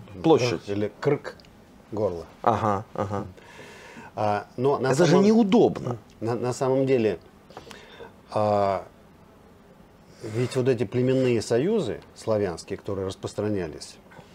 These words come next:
Speaker 2: в разные стороны, ну, э, наиболее вероятный очаг этого распространения в районе Карпат, ну, так считается, по археологическим и генетическим данным. А, причём, а, племена,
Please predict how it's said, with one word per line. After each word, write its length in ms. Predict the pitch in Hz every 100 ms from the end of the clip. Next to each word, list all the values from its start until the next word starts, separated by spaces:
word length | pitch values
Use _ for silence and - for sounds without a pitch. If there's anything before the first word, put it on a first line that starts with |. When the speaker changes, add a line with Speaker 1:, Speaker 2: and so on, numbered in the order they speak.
| - - - -
Speaker 2:
в 100 | 107
разные 320 | 107 95 104
стороны, 560 | - 110 95 90 85 82
ну, 240 | 127 120 - -
э, 160 | 107 104
наиболее 500 | 107 117 120 117 107
вероятный 640 | 110 117 117 104 101 95
очаг 460 | 95 - 107 95
этого 220 | 92 95 90
распространения 720 | 87 92 - 98 98 92 87
в 80 | 87
районе 340 | 98 90 87
Карпат, 560 | - 90 - 160 165 - - - - - - - - -
ну, 100 | 123
так 160 | 107
считается, 520 | - 98 90 78 - - - - - - - - - - - - -
по 120 | 120 113
археологическим 720 | - 120 113 131 127 - 104
и 120 | 120
генетическим 680 | 117 120 117 104 - - 92
данным. 320 | 90 80 71 - - - - - - - - - - - - - -
А, 160 | 117 110
причём, 580 | 123 120 151 143 131 - - - - -
а, 180 | 123 113
племена, 840 | - 127 127 131 135 170 196 202